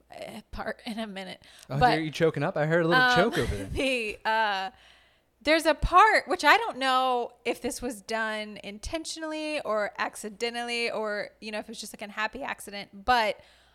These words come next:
Speaker 1: I feel like Vanessa did it intentionally. But, you know, we see her starting out with the long hair, and then when she, you know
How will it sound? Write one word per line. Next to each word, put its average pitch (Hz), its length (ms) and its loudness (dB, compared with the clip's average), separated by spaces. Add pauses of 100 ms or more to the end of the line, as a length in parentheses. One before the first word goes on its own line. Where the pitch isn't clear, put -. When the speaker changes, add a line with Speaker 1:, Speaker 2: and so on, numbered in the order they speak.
(560)
Speaker 1:
I 240 200 6
feel 233 320 -4
like 196 440 -4
Vanessa 202 800 -8 (580)
did 196 180 -10
it 190 140 -14
intentionally. - 560 -16
But, 208 400 2 (520)
you 269 140 -6
know, 170 180 -4
we 226 200 -8
see 269 220 -6
her 247 180 0
starting 214 340 -2
out 214 120 -2
with 190 80 -14
the 202 80 -10
long 196 200 -8
hair, 262 300 4
and 214 140 -4
then 214 80 -12
when 226 100 -14
she, 220 160 -12 (280)
you 214 120 -12
know 196 240 -10